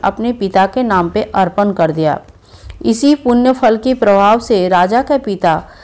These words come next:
नरक यंत्रणा से मुक्त हो गए और उनको स्वर्ग लाभ हुआ।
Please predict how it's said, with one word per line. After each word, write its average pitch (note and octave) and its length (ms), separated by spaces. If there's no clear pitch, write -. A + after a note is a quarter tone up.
नरक B3 300
यंत्रणा G#3 520
से B3 200
मुक्त A#3 420
हो G3+ 220
गए G3 280
और B3+ 200
उनको G#3+ 320
स्वर्ग F#3+ 360
लाभ E3+ 340
हुआ। D#3+ 300